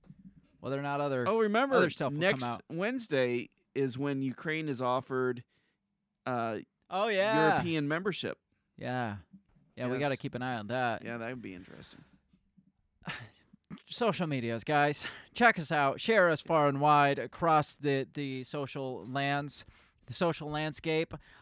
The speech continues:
Speaker 1: Um, our handle on Facebook, Instagram, and Twitter is at Break the Bell Pod. You can also hit up our website at w w w dot break the bell pod dot com. Find links to everything we do. Find kick-ass merchandise and buy that shit. Support us. And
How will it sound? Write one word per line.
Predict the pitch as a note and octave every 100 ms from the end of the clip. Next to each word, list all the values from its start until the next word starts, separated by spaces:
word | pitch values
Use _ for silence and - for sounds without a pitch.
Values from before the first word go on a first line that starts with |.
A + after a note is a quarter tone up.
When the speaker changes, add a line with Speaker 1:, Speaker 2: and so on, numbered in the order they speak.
| -
Speaker 1:
Um, | E3 E3+
our | E3+ F#3+
handle | F3+ G#3+ G3+ E3
on | A#2+ D#3 D3 C#3
Facebook, | D3+ D3 D#3 C#3+ C3+
Instagram, | C#3+ C#3 - C#3 C#3
and | -
Twitter | F#3 F3+ D#3+
is | C#3+
at | - A3+ -
Break | C#3 A2+
the |
Bell | A#2+ A#2
Pod. | C#3 C3 C3+ D3 _ _
You |
can | C4
also | A3 E3+ D3+
hit | D3+
up | D3 C3+
our |
website | B2+ C3 - C#3 C#3 _ _ -
at | C#3+ C3 B2+ - - - _ _
w | F#3 G#3
w | D3+ C3+
w | B2 A#2 A2+
dot | G#2+
break | A#2 G#2+
the |
bell | A#2+ A#2
pod | C3+ B2+
dot | C3 -
com. | G#3 G#3+
Find | A3 A#3 G3 -
links | F3+ F#3+ -
to | F3+
everything | F3 E3+ E3
we | D#3+
do. | G3 G#3
Find | F#3 F#3+ F3
kick-ass | D#3 F3 D#3+ D#3+ D3 - _ _ -
merchandise | D3+ D3+ D#3 D3 D3 -
and | B2+ A#2+ - -
buy | F#3+ G#3
that | E3
shit. | - D3 C3 _
Support | - C#3+ E3 D#3
us. | C#3+ - _ _ _ _ _ -
And | F#3 F#3 F#3